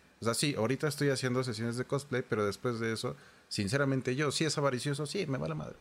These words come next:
Pero yo le quiero hablar a Riot, yo le quiero hablar a Activision. O sea, o que me hablen esas tipo de marcas, ¿no?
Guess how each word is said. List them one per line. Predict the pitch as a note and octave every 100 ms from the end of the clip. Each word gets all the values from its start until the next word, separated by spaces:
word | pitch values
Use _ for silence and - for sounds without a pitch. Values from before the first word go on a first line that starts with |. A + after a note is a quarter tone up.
| -
Pero | A2
yo | B2+
le | E3+
quiero | D#3 D3
hablar | C#3
a | C3 G#2+ G#2+
Riot, | F#2 - -
yo | C#3
le | D3+
quiero | D3+
hablar | C3+ C3
a |
Activision. | B2+ F#2+ F2+ F2 - - - - _ _ -
O | F2
sea, | - F2+ F#2
o | F#2+
que | G#2
me | G#2+
hablen | B2+ B2+ G2+
esas | G2 G2
tipo | - -
de | F#2
marcas, | F#2+ F2 - B1+
¿no? | F#2+